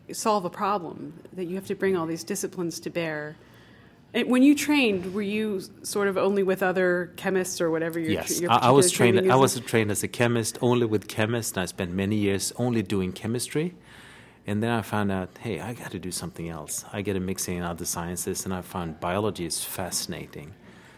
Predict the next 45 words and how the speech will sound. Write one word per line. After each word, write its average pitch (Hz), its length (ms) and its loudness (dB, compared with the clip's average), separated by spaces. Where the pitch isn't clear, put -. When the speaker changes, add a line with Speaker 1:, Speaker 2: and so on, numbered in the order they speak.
Speaker 2:
So - 260 -6
now 101 240 0
I 90 60 0
mix 90 280 -4
the 101 100 -4
things, 101 420 -6
and 90 100 -6
I'm, 82 420 -8
it's - 220 -8
so - 240 -2
fun. - 360 -8
Speaker 1:
Yeah. 190 180 0
Speaker 2:
I, 98 80 -2
I - 20 0
really 85 300 -4
like 76 280 -10
it. - 260 -20
Speaker 1:
Oh, 240 120 -4
that's 233 240 -6
great. 247 380 -8
Speaker 2:
Yeah. - 80 -10
Speaker 1:
Uh, 233 200 6
do 240 120 2
you 285 80 10
find 330 320 6
that 302 180 4
sometimes 247 560 0
you, 214 260 -2
uh, 185 160 2
have 208 180 0
trouble 214 280 -2
translating 254 720 2
with 214 200 0
all 208 160 2
of 202 100 -2
these 208 160 -4
other 196 160 -2
disciplines, 208 800 -6
with 190 80 -12
these 190 160 -6
people 190 260 -10
that 185 140 -8
you 185 100 -6
work 185 220 -10
with? 202 160 -8